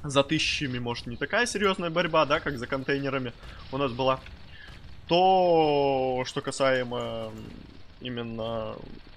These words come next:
ивента о первого апреля, я думаю, что там будет прям жёсткая рубка. Ну и плюс ко всему прочему, я думаю, что ещё есть время и есть моменты, когда у нас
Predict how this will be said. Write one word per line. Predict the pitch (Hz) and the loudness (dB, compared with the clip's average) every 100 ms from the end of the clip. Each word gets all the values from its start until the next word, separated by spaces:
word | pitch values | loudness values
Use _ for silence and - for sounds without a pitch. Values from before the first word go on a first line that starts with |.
| - - | -14 -6
ивента | 127 135 135 131 | -2 0 0 -2
о | 123 117 113 | -2 -2 -2
первого | 135 120 120 123 | -2 -2 0 -2
апреля, | - 185 202 143 | 0 -2 0 0
я | 123 | 0
думаю, | 123 123 113 | -2 -4 -6
что | - | -8
там | 113 120 113 | -8 -6 -6
будет | 117 113 | -6 -6
прям | - 117 107 98 - | -6 -6 -6 -12 -10
жёсткая | 120 139 117 - 110 | -4 -4 -4 -6 -6
рубка. | 113 - 113 | -6 -10 -10
Ну | 117 175 | -6 -4
и | 180 143 | -2 -2
плюс | 135 143 160 | -4 -4 -6
ко | 127 | -6
всему | - 131 | -8 -8
прочему, | 117 180 139 127 | -6 -6 -4 -6
я | |
думаю, | 113 135 | -4 -6
что | 117 - 123 120 | -6 -6 -4 -4
ещё | 107 123 - - 135 160 170 - - - - - - - | -4 -6 -4 -4 0 2 0 -2 -20 -20 -20 -20 -18 -14
есть | 113 110 127 160 135 117 | -12 -8 0 0 0 -4
время | 120 160 220 180 143 | -4 -4 -4 -6 -6
и | - 127 | -6 -4
есть | 123 117 123 135 | -4 -2 -2 -4
моменты, | 117 117 156 - 135 | -4 -6 -6 -6 -8
когда | - 110 101 127 143 | -6 -8 -2 2 2
у | 131 - 104 | 0 -6 -10
нас | 101 123 147 | -6 -6 -8